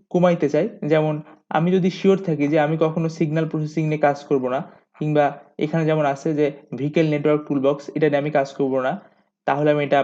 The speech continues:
বাদ দিয়ে দিতে পারি। এইভাবে আমাদের যেই, যেই অপশনগুলো আমাদের দরকার নেই সেগুলো আমরা বাদ দিতে পারি, কিন্তু এই জিনিসটা চুজ করা সবসময়, আহ, সহজ না। আবার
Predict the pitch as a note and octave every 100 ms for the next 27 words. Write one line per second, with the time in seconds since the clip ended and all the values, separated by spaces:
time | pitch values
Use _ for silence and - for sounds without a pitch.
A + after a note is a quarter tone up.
0 | B2 B2+ B2 B2+ A#2+ B2 A#2+ D3+ G3 _
1 | _ _ - D3+ D3+ C#3 F3 A3+ - _
2 | _ _ _ - - C#3+ D3 D#3 D3+ -
3 | - C3+ D3 D#3+ C#3 - - - C#3 D#3
4 | D3 D3+ - F#3 F3 F#3 D#3+ D#3+ D#3+ D3
5 | D#3 C3+ D3+ G3 D#3 D3 D3+ D3+ C3+ C3
6 | A#2+ A#2+ A#2 D#3+ - _ _ - C#3+ C#3
7 | C#3+ - D#3+ F#3+ G3 G3+ G3 F#3 F3 F3+
8 | F#3+ - F#3+ F#3 F3+ D#3+ - E3+ D#3+ E3
9 | - - _ - - D3+ D3+ D#3 D#3 C#3+
10 | C3 G#3+ - - C#3